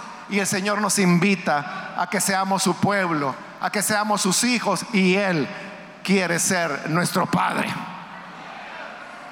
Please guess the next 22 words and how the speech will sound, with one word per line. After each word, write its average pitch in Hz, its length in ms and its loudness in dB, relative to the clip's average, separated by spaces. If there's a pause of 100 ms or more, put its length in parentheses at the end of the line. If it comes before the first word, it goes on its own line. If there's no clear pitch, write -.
(500)
No 233 100 2
importa 262 420 0
cuál 262 200 0
haya 254 160 0
sido 277 260 -2
tu 254 120 -2
pasado, 254 520 -4 (840)
lo 165 180 -2
que 233 100 -2
hayas 233 280 0 (200)
hecho 339 260 0 (500)
o 208 80 2
lo 208 140 0
que 226 120 -2
no 285 120 0
hayas 370 300 2 (100)
hecho. - 260 -2 (1040)
Ayer 226 360 0
una 247 200 0
persona 254 400 0
me 240 160 -2
preguntaba, 240 640 0